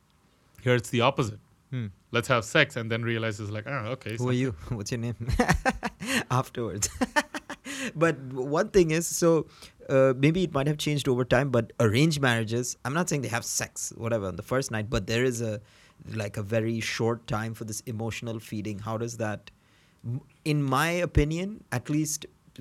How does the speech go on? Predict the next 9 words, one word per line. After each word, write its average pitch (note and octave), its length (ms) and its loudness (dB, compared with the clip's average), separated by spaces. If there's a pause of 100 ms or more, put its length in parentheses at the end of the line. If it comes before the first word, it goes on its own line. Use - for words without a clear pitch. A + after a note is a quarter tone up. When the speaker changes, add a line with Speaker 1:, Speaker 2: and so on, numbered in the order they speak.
(140)
Speaker 2:
past B2+ 300 -4
statistics, - 680 -10 (200)
arranged C3 420 -2
marriages B2 420 -6
have A2+ 200 -6
worked, A2+ 280 -6
fared A2+ 440 2
better, B2 380 0 (160)
relatively. B2 720 0